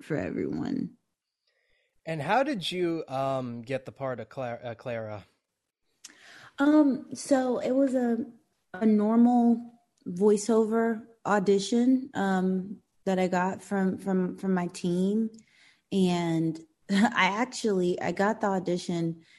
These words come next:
Speaker 1: and at the time I was a substitute teacher, and I was, uh, on, like, hiding from children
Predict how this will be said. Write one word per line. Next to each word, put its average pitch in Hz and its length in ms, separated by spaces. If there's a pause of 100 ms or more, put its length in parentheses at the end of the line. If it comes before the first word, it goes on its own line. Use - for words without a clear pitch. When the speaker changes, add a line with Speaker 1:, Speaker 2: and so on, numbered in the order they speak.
(140)
Speaker 1:
and 185 160
at 185 40
the 185 80
time 185 400
I 175 120
was 160 240
a 160 180
substitute 175 760
teacher, 185 540 (680)
and 185 200
I 160 120
was, 160 380
uh, - 320 (640)
on, 170 340
like, - 220
hiding 165 720
from 160 380
children 180 500